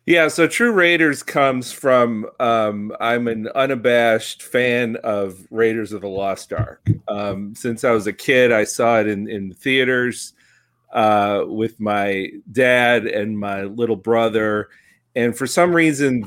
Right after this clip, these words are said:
that was the movie that got me. Uh, I think everybody has that, that one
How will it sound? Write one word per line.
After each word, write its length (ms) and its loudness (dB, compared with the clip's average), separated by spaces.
that 340 2
was 300 2
the 100 -8
movie 640 -4
that 160 -12
got 380 -6
me. 300 -16
Uh, 280 0
I 120 0
think 200 -2
everybody 500 2
has 280 2
that, 320 2
that 220 2
one 640 0